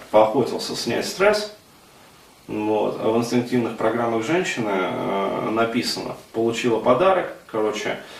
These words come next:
э, «размножилась», вот, э, там, вот это вот романтично.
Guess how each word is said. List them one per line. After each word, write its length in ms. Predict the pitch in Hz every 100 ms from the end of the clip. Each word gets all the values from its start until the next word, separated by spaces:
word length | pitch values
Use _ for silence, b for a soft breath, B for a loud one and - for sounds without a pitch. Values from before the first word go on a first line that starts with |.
| B 95
э, 320 | 98 - -
«размножилась», 880 | 117 127 165 180 160 147 131 - - - _ _ _ _ _ _
вот, 580 | - 110 107 107 101 101
э, 920 | - 107 101 101 98 - - - - - - - -
там, 580 | - - - - - - - - - - - -
вот 240 | 120 127 123
это 180 | 95 -
вот 180 | -
романтично. 540 | - - - - -